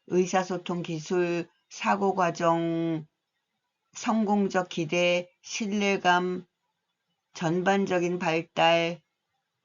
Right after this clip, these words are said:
다른 사람들과의 관계, 가정 내의 존엄성과 자기 존중감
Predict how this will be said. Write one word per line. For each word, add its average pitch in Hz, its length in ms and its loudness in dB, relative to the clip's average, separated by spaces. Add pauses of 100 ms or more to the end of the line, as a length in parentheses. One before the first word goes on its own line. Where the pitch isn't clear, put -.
(760)
다른 170 360 2
사람들과의 170 800 0
관계, 165 840 0 (2000)
가정 180 520 0
내의 175 280 2
존엄성과 175 800 -2
자기 175 320 -4
존중감 165 640 -2